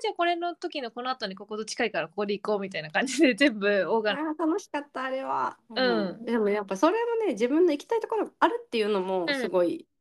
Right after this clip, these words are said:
Speaker 1: うん。
Speaker 2: 素晴らしいことだと思いますよ。
Speaker 1: あー、そうなのかな。私は。
Speaker 2: うん、絶対そう、絶対そう。
Speaker 1: うん。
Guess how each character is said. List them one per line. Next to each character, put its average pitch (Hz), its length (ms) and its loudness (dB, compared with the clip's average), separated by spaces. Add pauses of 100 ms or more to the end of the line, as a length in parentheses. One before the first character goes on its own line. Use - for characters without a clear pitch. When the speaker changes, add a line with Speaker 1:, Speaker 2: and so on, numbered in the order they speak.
(140)
Speaker 1:
う - 40 -18
ん。 - 40 -18 (260)
Speaker 2:
素 - 160 -10
晴 208 160 4
ら 220 60 -2
し - 100 -8
い 262 80 4
こ - 120 -14
と 190 120 -4
だ 185 80 -6
と 180 120 -6
思 170 160 -4
い 202 40 -2
ま 240 140 -2
す 202 120 -2
よ。 165 260 -2 (380)
Speaker 1:
あ 220 460 0
ー、 - 20 -8
そ 294 200 -6
う 262 40 -8
な 208 120 -10
の 202 80 -20
か 175 140 -10
な。 208 280 -2
私 - 380 -12
は。 254 80 -4
Speaker 2:
う 226 220 6
ん、 202 40 4
絶 277 300 4
対 427 180 4
そ 339 140 4
う、 214 40 2
絶 226 180 -2
対 277 180 0
そ 233 340 0 (300)
う。 226 60 -4
Speaker 1:
う - 20 -2
ん。 196 400 -4